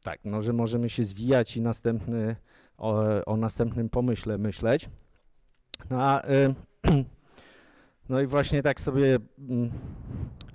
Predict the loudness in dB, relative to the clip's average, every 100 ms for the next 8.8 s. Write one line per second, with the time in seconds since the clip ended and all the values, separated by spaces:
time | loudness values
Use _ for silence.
0 | -20 _ -20 _ _ -4 2 2 4 2
1 | 2 0 2 4 4 2 6 6 6 6
2 | 4 2 0 -4 0 0 2 2 2 0
3 | -2 0 2 4 4 4 0 0 0 2
4 | 0 0 -2 -2 -2 0 -2 -2 -2 0
5 | 0 2 0 2 2 2 -4 _ -20 -20
6 | _ -6 -2 0 0 -2 -4 0 0 2
7 | 2 2 -2 -4 -2 -2 -2 -2 2 2
8 | 2 -2 -2 -2 0 4 4 4